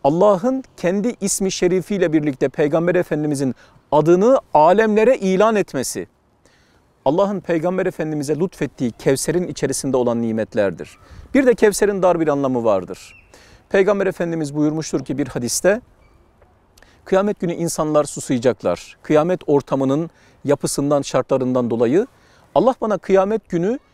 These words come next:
bir havuz verecek. Bunun adı Kevser'dir." buyurmuş Peygamber Efendimiz. Ve benim ümmetim o havzın başına geldiklerinde, o Kevser'den içtiklerinde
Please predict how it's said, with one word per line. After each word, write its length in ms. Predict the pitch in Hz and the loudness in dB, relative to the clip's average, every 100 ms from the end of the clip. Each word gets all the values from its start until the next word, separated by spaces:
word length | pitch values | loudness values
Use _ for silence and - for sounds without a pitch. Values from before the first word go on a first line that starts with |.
| _ _ 123 | _ _ -12
bir 280 | 120 226 | -4 -2
havuz 560 | 214 - 175 202 185 135 | -2 -2 0 2 0 0
verecek. 500 | 131 107 110 92 - _ - | -2 0 -4 -6 -12 _ -2
Bunun 240 | 208 220 170 | -2 0 0
adı 180 | 170 | 0
Kevser'dir." 720 | 180 156 147 - 170 143 117 110 | 0 -2 -2 0 0 0 -2 -2
buyurmuş 320 | 107 104 - | -4 -4 -4
Peygamber 400 | 110 101 101 98 | -2 -2 -2 -4
Efendimiz. 680 | 98 101 90 80 - - - _ - - - | -6 -8 -8 -8 -12 -14 -20 _ -20 -20 -2
Ve 260 | 123 214 220 | 2 4 2
benim 380 | 147 151 233 214 | 0 2 2 -2
ümmetim 480 | 160 151 147 - 269 - _ _ _ _ | -2 -2 -2 -4 -6 -8 _ _ _ _
o 120 | 202 220 | 2 2
havzın 540 | - 185 170 214 196 | 4 4 4 2 2
başına 300 | 165 - 190 | 0 0 0
geldiklerinde, 880 | 165 147 131 127 131 127 117 147 233 _ _ _ _ _ | 2 2 2 -2 -2 -2 0 0 0 _ _ _ _ _
o 100 | 208 | 0
Kevser'den 600 | 247 190 165 - 156 190 | 2 0 0 0 0 0
içtiklerinde 760 | 175 - 127 143 127 127 131 | -2 -6 -4 -2 0 2 2